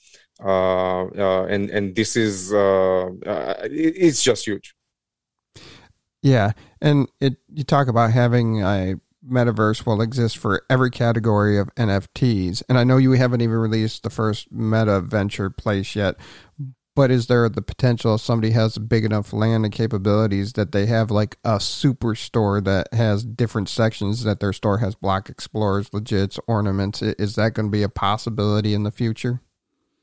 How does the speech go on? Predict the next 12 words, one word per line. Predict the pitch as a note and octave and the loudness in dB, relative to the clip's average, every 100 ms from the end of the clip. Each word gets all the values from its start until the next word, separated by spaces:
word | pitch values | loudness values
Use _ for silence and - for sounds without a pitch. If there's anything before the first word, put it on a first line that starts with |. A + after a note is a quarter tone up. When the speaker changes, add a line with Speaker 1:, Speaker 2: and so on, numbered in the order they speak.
| _ _ _ _ _ - | _ _ _ _ _ -8
Speaker 1:
I | F#3 | -2
mean, | F#3 | 0
a | F#3 | 0
possibility | D#3 C#3+ D3 D#3+ F3 E3+ | 0 0 2 2 4 4
in | C#3+ | 2
the | |
future, | B2 D3+ D3+ | 0 2 2
I | |
would | C3+ A#2 G#2 | 2 0 -4
not | A2+ A#2+ A2 | -2 -2 -2
discount | A2 - A2+ G#2 A2+ | -6 -2 0 0 0
it | C3+ | -2